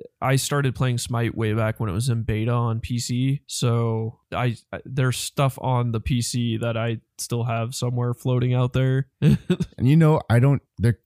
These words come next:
Speaker 2: that might have already even happened in Rocket League, but I just haven't <laughs> checked yet.
Speaker 1: <laughs>
Speaker 2: So, so I could just be talking out of my ass,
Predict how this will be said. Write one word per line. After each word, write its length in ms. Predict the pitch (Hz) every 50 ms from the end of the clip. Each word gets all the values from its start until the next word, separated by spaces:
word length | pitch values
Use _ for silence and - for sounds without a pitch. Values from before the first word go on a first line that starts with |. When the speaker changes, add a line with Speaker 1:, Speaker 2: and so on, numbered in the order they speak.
| _ - -
Speaker 2:
that 160 | 120 131 -
might 240 | 135 131 135 139 131 135
have 160 | 139 127 113
already 380 | 117 135 135 123 127 120 117 120
even 240 | 117 113 101 104
happened 480 | 98 87 107 107 107 - 98 87 80 -
in 120 | 92 92
Rocket 280 | 92 90 92 92 87 92
League, 300 | 95 90 80 82 80 87 - _ _ _ _ -
but 60 | 101
I 60 | 104
just 200 | 101 - 110 -
haven't 280 | - 113 104 101 98 76
<laughs> 100 | - -
checked 300 | 135 123 - - - - -
yet. 140 | 151 135 -
Speaker 1:
<laughs> 220 | 160 170 175 156
Speaker 2:
So, 460 | - 165 175 - 170 - - 135 135 - - - 220 208 190 160 131 113
so 380 | - - - 160 156 151 143 -
I 140 | - 131 156
could 160 | 139 - 165
just 160 | 147 170 160 156
be 100 | 165 151
talking 420 | - 156 151 156 151 - 147 139
out 100 | 139 139
of 60 | 139
my 140 | 135 127 127
ass, 380 | 127 131 139 143 139 - -